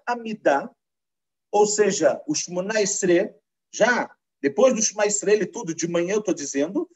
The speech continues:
junto com o nascer do sol. Na hora que você olha para uma montanha, você vê aquela bolinha do sol saindo, esse é o momento do nascer do sol que tá escrito na Halachá,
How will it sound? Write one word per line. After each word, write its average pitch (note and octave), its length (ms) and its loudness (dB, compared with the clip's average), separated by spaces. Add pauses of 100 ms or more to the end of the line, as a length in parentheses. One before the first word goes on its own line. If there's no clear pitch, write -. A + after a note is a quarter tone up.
(240)
junto - 680 -8
com G#3 200 -8
o G3+ 40 -6
nascer E3+ 400 -8
do D3 120 -14
sol. G#2 400 -8 (800)
Na D3+ 180 -2
hora C#4+ 180 4
que D4 100 -10
você B3 200 0
olha C4+ 200 4
para - 120 -8
uma - 120 0
montanha, A#3+ 600 0
você G3+ 280 -4
vê B3 180 2
aquela C4 280 2
bolinha A#3+ 560 -2
do C#4 120 -12
sol C4 680 0 (420)
saindo, A3 880 -4 (1120)
esse D4 320 4
é C4 40 6
o B3 80 4
momento A3+ 640 -2
do F#3+ 160 -12
nascer G3 400 -4
do E3+ 140 -10
sol A#3 380 -4
que - 100 -20
tá - 120 -6
escrito B3+ 560 -6
na A3+ 100 -8
Halachá, G#3+ 680 -2